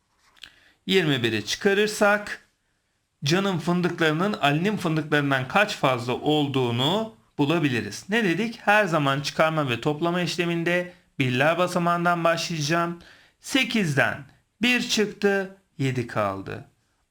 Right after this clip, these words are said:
Altıdan iki çıktı, dört kalır. Biri aynen aşağı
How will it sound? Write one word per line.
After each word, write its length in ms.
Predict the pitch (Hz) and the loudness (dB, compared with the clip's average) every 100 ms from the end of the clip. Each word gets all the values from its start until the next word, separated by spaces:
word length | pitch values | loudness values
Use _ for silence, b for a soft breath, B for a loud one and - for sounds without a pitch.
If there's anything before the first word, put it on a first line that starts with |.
| - | 2
Altıdan 760 | 160 180 180 185 180 143 117 - _ | 4 2 0 2 2 2 -2 -10 _
iki 240 | 151 147 170 | -4 -2 -2
çıktı, 560 | - - - 117 95 - _ - | -2 -4 -4 -4 -4 -10 _ -4
dört 320 | 131 156 170 | 0 0 -4
kalır. 480 | - 170 170 170 - b b b - | -2 0 0 -2 -6 b b b 0
Biri 500 | 165 143 127 147 - | 2 4 2 -2 -2
aynen 420 | 156 151 127 117 | 0 2 0 0
aşağı 480 | 117 117 127 104 | 0 -2 -2 -2